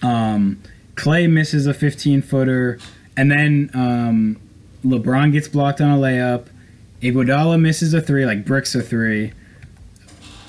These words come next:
Kevin Love misses a hook shot, Draymond misses a three, Kyrie misses, like, a little runner, um, and then after Kyrie misses the runner is when we have the,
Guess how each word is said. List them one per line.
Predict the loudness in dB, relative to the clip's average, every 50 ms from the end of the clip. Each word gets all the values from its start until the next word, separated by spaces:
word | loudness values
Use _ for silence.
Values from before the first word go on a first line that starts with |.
| -20 -20 -20 -20 -20 -8 -2
Kevin | 0 0 2 2 2 2
Love | 4 2 2 2
misses | 4 2 2 0 0 0 0 2
a | 2
hook | 2 2 0 0
shot, | -2 -2 -2 0 0 0 0 -2 -4 -6 -12 -20 -20 -20 -20 -6
Draymond | -2 0 2 2 4 4 4 2 2 2 4
misses | 2 2 2 0 -2 -2 -2
a | -2 -4
three, | -2 -2 -2 0 0 0 0 0 0 -2 -4 -6 -12 -20 -20 -20 -20 -20 -20 -20 -18 -6
Kyrie | -4 -2 0 2 2 2 2 2
misses, | 2 2 0 0 -2 -2 0
like, | -2 0 0
a | 0
little | 0 0 2 0 2 2
runner, | 2 2 2 2 2 2 2 0 0 -2 -4 -8 -10 -8 -6
um, | -4 -2 0 0 0 0 0 0 -2 -4 -6 -12 -20 -20 -20 -20 -20 -20 -20 -20 -20 -20 -20 -20 -20 -20 -20 -20 -20 -20 -20 -20 -20 -20 -20 -20 -20 -20 -20 -20 -20 -20 -20 -20 -18 -4 0
and | 2 4 4
then | 4 2 2 2 2 2 2 0 -2 -8 -12 -6 -2
after | 0 0 0 0 -2 -2
Kyrie | -2 0 0 0 2 2 2 2 2
misses | 2 2 0 0 -2 -2 -2 -2 -2 -4 -6 -8 -10
the | -8 -6 -4 0
runner | 0 2 2 2 2 2 2 0
is | -2 -2
when | 0 0
we | 0 0 0
have | 0 -2 -2 -2 -4
the, | -4 -2 -2 -2 -2 -2 -4 -4 -6